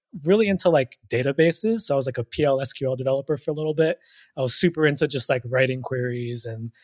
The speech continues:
doing a bunch of crazy stuff like that. <clears throat> But I was in the backend space for a while. Uh, so I went from C sharp to Java. And then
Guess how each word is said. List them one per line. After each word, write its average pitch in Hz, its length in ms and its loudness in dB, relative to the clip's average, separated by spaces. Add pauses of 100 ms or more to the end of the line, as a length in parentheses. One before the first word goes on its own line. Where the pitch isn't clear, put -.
(220)
doing 147 160 2
a 139 60 -2
bunch 139 180 -2
of 127 60 -6
crazy 131 260 0
stuff 131 300 -2
like 117 140 -6
that. 123 280 0 (100)
<clears throat> 120 120 -6 (520)
But 139 120 2
I - 20 8
was 170 120 8
in 220 60 4
the 165 60 2
backend 160 360 4
space 135 280 -2
for 139 120 -6
a 123 60 0
while. 127 420 0 (400)
Uh, 135 240 4
so 139 120 2
I 147 40 6
went 151 160 -2
from 135 120 -8
C 151 200 0
sharp 139 380 6
to 135 120 -2
Java. 127 560 0 (540)
And 131 220 -2
then 131 420 2